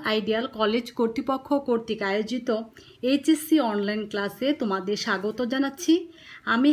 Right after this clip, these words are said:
হাজেরা সুলতানা, প্রভাষক ব্যবস্থাপনা বিভাগ, ন্যাশনাল আইডিয়াল কলেজ, ঢাকা। আশা করছি আল্লাহর অশেষ কৃপায় তোমরা সকলেই ভালো আছো। আলহামদুলিল্লাহ, তোমাদের দোয়ায় আমরাও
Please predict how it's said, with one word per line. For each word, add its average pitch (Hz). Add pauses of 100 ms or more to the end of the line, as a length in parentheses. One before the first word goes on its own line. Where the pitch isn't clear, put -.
হাজেরা 254
সুলতানা, 196 (240)
প্রভাষক 262 (160)
ব্যবস্থাপনা 262 (140)
বিভাগ, 196 (480)
ন্যাশনাল 262 (140)
আইডিয়াল 220 (120)
কলেজ, 247 (240)
ঢাকা। 185 (680)
আশা 247
করছি 311 (120)
আল্লাহর 247 (120)
অশেষ 277 (100)
কৃপায় 240
তোমরা 277 (120)
সকলেই 285
ভালো 196 (100)
আছো। 180 (580)
আলহামদুলিল্লাহ, 202 (360)
তোমাদের 269
দোয়ায় 226 (200)
আমরাও 226